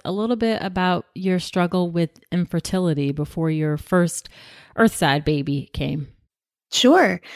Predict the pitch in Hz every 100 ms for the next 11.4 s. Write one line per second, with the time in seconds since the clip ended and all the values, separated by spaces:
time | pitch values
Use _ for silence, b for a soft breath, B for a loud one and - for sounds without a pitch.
0 | B B - 285 285 240 330 403 381 -
1 | - 320 302 285 262 - - 220 226 226
2 | 226 262 262 247 226 226 220 208 190 196
3 | 196 190 208 269 349 - 269 269 277 285
4 | 302 302 311 294 294 302 302 294 285 294
5 | - 277 - 285 269 294 285 240 226 226
6 | 247 254 240 240 220 214 - 226 214 208
7 | 196 185 - 196 190 196 196 185 - 202
8 | 196 185 190 180 175 190 185 180 180 196
9 | 185 185 180 190 190 185 175 B B 226
10 | 196 202 202 202 190 185 180 180 185 190
11 | 185 190 180 185